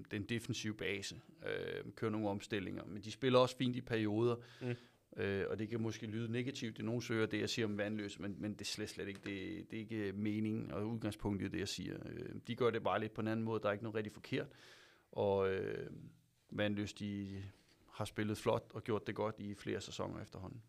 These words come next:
Speaker 2: Mm. Hvad, hvad var forskellen på, altså, hvor-, hvorfor, hvor-, hvorfor var forskellen så, så tydelig på de her to hold?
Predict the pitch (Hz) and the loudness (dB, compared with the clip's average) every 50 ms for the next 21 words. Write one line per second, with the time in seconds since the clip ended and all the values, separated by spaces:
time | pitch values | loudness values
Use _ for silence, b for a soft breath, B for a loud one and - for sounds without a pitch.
0 | _ - 127 117 113 - - - - - B B B B B B B B - 127 | _ -6 -4 -4 -4 -6 -10 -16 -18 -12 B B B B B B B B 6 12
1 | 135 151 143 156 160 165 156 147 - - - 160 151 160 - - 135 120 120 - | 12 12 12 12 12 12 12 12 12 12 12 12 12 12 10 6 2 2 4 4
2 | 139 127 110 - 123 120 135 135 - - 143 147 143 - - 139 120 104 80 - | 4 4 6 4 2 2 2 0 2 8 8 8 8 10 8 10 10 10 6 6
3 | 135 139 - - - - - - 143 139 - 156 135 135 131 - - - 135 151 | 2 0 0 0 -14 -12 -2 4 4 6 6 8 10 10 8 8 10 6 6 6
4 | - - - 113 104 104 107 113 - - - 120 113 - - - - - - 131 | 6 2 0 0 0 0 -4 -4 -4 0 0 0 0 0 -4 -2 -2 -2 -2 -2
5 | - - - 139 143 160 165 135 117 - - - _ _ - - 120 117 127 120 | -2 4 6 8 8 8 6 2 0 -2 -6 -20 _ _ -6 -6 -4 -2 0 0
6 | 120 117 - 131 113 123 123 - | 0 -2 -2 -6 -6 -6 -6 -8